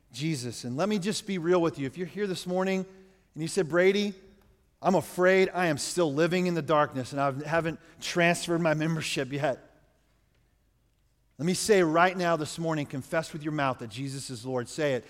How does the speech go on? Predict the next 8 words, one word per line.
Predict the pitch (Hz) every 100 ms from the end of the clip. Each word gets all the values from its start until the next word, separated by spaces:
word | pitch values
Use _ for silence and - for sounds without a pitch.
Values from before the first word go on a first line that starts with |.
| -
"Jesus, | - 175 151 170 - - - _
you | - 160
are," | 147
everybody | 190 208
say | 180 214
it | 190
together. | 170 165 139 113
"Jesus, | 117 131 220 208 233 240 -